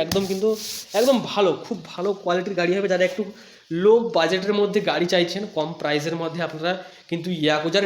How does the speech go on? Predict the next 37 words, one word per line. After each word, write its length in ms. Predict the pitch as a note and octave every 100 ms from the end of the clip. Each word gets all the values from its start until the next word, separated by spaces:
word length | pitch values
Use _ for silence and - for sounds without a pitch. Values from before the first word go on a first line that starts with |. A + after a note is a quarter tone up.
| F3
নিউ 120 | E3 D#3+
মডেলটা 300 | D#3 E3 F#3 F#3
পেয়ে 160 | E3
যাবেন। 160 | D#3 B2 -
খুব 140 | - G#3 - -
ভালো 180 | D#3 F#3
হবে 120 | F3+ E3
গাড়িটা, 240 | D#3 D#3 A3+ - - - _ _ _ _ _
কালারগুলো 460 | D3+ F3+ F#3 F#3+ F#3+ F#3+
খুব, 140 | G3 F#3+ - - - -
খুব 120 | A#3+ F3+
ভালো 140 | D#3+ D#3+ D#3
কালার। 220 | E3 F#3+ - - -
তো 60 | G3+ G3+
গাইস, 180 | G#3 G#3+ F#3+
আপনারা 260 | G#3+ A3+ A#3
কি 80 | A#3
ভাবছেন 360 | G#3 F#3+ - F#3 F3
যে 80 | G3+ A3 -
আমাদের 280 | F#3 G#3 A3 G3+
এই 100 | A3 - F3 F3
গাড়ি, 240 | F3+ A#3 G3+ - - F3
এই 60 | F#3 F#3 F3
লো 80 | G#3 G3+
প্রাইসের 360 | F#3 F#3+ A3+ -
গাড়ি 160 | F3+ G#3+ F#3
আপনারা 220 | D#3 G#3 G#3+ F#3
কোথায় 300 | F3+ A3+ A#3
পাবেন? 280 | G#3+ A3+ B3 -
হ্যাঁ 180 | D3 E3 D#3+
পাবেন, 260 | D#3+ G3 F3+ A#2+ - - -
স্থান 260 | - F3 G3
কিন্তু 180 | G3+ G#3+ A3+ D#3+
গঞ্জের 360 | F3 F3 F#3+ F#3
বাজার, 240 | D#3+ F#3+ D#3+
রামগঙ্গা 440 | D#3 E3+ F3+ F#3
রোড, 180 | G3 A#3